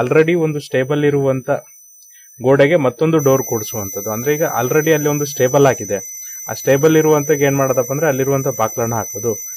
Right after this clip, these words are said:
ಇದರಿಂದ ಯಾವುದೇ ತರನಾದಂತ ಪ್ರಯೋಜನ ಇಲ್ಲ. ಯಾಕಂದ್ರೆ already ಸ್ಟೇಬಲ್ ಇರುವಂತದಕ್ಕೆ ನೀವು ಬಾಕ್ಲು ಕೂಡ್ಸಿದ್ರೇನು ಬಿಟ್ರೆ ಅಲ್ಲಿ ಏನಂದ್ರೆ ಪ್ರಯೋಜನವಾಗೋದಿಲ್ಲ. ಇದ್ರ ಜೊತೆಗೆ ನೋಡ್ರಿ ಯು ಎಸ್ ಅವ್ರು ಏನ್ ಮಾಡಿದ್ರು ಅಂದ್ರೆ ಅವರ Chip and Science Act ಅನ್ನ ಎರಡ್ ಸಾವಿರದ ಇಪ್ಪತ್ತೆರಡರಲ್ಲಿ ಜಾರಿಗೆ ತಂದಿದ್ದಾರೆ.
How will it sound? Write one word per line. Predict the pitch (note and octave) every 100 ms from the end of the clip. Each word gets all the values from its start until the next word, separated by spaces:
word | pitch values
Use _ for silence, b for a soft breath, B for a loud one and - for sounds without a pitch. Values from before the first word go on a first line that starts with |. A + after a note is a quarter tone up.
| B -
ಇದರಿಂದ | C3 D3 D#3
ಯಾವುದೇ | A#2+ B2 D#3
ತರನಾದಂತ | D#3+ C#3 C#3+ C#3 B2+
ಪ್ರಯೋಜನ | E3+ - A#2+ B2 A#2+ C3 F3 D3+
ಇಲ್ಲ. | G#2+ G#2
ಯಾಕಂದ್ರೆ | A2 G#2 G#2 C3+ G3 G3 - B B - A#2+
already | D#3 F#3 F#3+
ಸ್ಟೇಬಲ್ | - D3 D3+ D3+
ಇರುವಂತದಕ್ಕೆ | D3 C#3+ C#3 C#3+ C#3+
ನೀವು | C3+
ಬಾಕ್ಲು | A2 A#2 C#3 -
ಕೂಡ್ಸಿದ್ರೇನು | C3 - C#3+ C#3+ C#3+
ಬಿಟ್ರೆ | C3 A#2+ B2 A#2
ಅಲ್ಲಿ | G#2+
ಏನಂದ್ರೆ | B2+ B2+ B2+ F3+ B B B -
ಪ್ರಯೋಜನವಾಗೋದಿಲ್ಲ. | B2 C#3 D3 B2 C#3 F#3 - - G#2+ G#2 G2+ F#2+ A2 A2+ - - - - - - - B B B B -
ಇದ್ರ | B2 C#3+
ಜೊತೆಗೆ | C#3 C#3+ D#3
ನೋಡ್ರಿ | D3+ D#3 F3
ಯು | B2+ C#3
ಎಸ್ | D3
ಅವ್ರು | D3+ C#3
ಏನ್ | C#3
ಮಾಡಿದ್ರು | C3+ B2+ A#2+
ಅಂದ್ರೆ | B2 D#3
ಅವರ | D3+
Chip | C3 - C#3+ - - C#3
and | C#3 C#3+
Science | C#3+ C3+ C#3
Act | C3+ B2+ -
ಅನ್ನ | C3
ಎರಡ್ | D3 A#2+ A#2
ಸಾವಿರದ | - C3 B2
ಇಪ್ಪತ್ತೆರಡರಲ್ಲಿ | A2+ B2 B2 B2+ A2+ B2
ಜಾರಿಗೆ | A#2 G#2+ A#2+
ತಂದಿದ್ದಾರೆ. | B2 A#2 A2+ A2+ F3 -